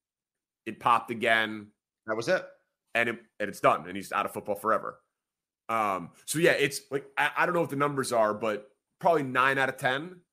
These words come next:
Speaker 1: regain a hundred percent of athleticism as long as you're still, like, young, you know, and maybe the older guys regain X percentage of athleticism but still come back. But there's a small percentage that don't. But I,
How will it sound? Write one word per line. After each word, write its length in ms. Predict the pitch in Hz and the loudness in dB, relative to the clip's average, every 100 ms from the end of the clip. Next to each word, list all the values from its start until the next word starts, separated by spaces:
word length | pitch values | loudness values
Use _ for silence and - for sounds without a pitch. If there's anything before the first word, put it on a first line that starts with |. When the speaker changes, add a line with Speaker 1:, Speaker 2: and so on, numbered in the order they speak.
| _ _ _ _ _ _ | _ _ _ _ _ _
Speaker 1:
regain 640 | 123 139 135 135 131 127 127 | -2 0 2 2 0 -2 -6
a 40 | |
hundred 220 | 123 127 127 | -4 -2 -2
percent 400 | 120 131 131 131 _ _ _ _ - | -2 0 0 -4 _ _ _ _ -8
of 100 | 131 | -2
athleticism 580 | 131 123 131 131 139 135 | 0 0 -2 -2 -6 -6
as 120 | 117 | -2
long 200 | 139 135 | 0 0
as 80 | 127 | -2
you're 80 | |
still, 240 | 123 - 127 | -6 -4 -2
like, 140 | 110 | -4
young, 540 | 85 95 110 120 156 165 _ _ _ - | -6 0 0 0 -6 -12 _ _ _ -8
you 80 | 113 | -2
know, 100 | 120 | 0
and 80 | |
maybe 160 | 117 120 | 0 -4
the 120 | 113 | -2
older 280 | 117 117 120 | -2 0 2
guys 600 | 113 120 117 120 110 - | 4 6 6 2 -4 -10
regain 640 | 113 117 117 113 117 113 110 _ - | -8 -4 -2 -2 -4 -8 -12 _ -2
X 160 | 113 - | -2 -2
percentage 460 | 117 - 120 127 131 | -12 -4 -2 -2 0
of 80 | |
athleticism 440 | 131 131 135 131 139 | 0 2 -2 -2 -6
but 140 | 107 | -6
still 200 | - 120 | -4 -4
come 180 | 120 107 | -4 -2
back. 360 | 104 117 151 - _ _ _ | 2 2 0 -8 _ _ _
But 120 | - | -4
there's 200 | 139 165 | 0 0
a 60 | 180 | -2
small 420 | - 165 180 185 | -6 0 0 0
percentage 480 | 139 135 123 117 107 | -4 -2 -2 -2 -6
that 180 | 107 - | -10 0
don't. 320 | 160 131 95 - _ _ _ | 0 2 -2 -10 _ _ _
But 120 | - 123 | 0 2
I, 200 | 120 | 2